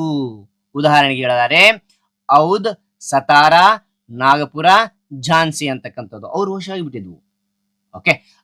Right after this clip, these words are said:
ಆ ನಂತರ ಈ ನೀತಿಯು ಭಾರತದ ಸ್ವಾತಂತ್ರ್ಯ ಸಂಗ್ರಾಮಕ್ಕೆ ಕಾರಣವಾಯಿತು ಇದು ಅಂತಕ್ಕಂಥದ್ದು ನಾವು ನೋಡ್ಬೋದು. ಓಕೆ, ರೈಟ್.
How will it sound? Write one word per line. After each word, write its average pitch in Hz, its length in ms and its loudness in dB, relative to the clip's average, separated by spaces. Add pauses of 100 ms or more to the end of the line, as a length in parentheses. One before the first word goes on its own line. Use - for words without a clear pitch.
ಆ - 100 6
ನಂತರ 98 200 -10 (380)
ಈ 185 40 0 (180)
ನೀತಿಯು 208 400 -4 (140)
ಭಾರತದ 165 400 -6 (100)
ಸ್ವಾತಂತ್ರ್ಯ 156 500 -4
ಸಂಗ್ರಾಮಕ್ಕೆ 143 480 -2 (420)
ಕಾರಣವಾಯಿತು 143 760 -2
ಇದು 107 120 -18 (180)
ಅಂತಕ್ಕಂಥದ್ದು 95 580 -18 (420)
ನಾವು 98 220 -14
ನೋಡ್ಬೋದು. 87 380 -20 (1300)
ಓಕೆ, - 180 -6 (540)
ರೈಟ್. - 260 -20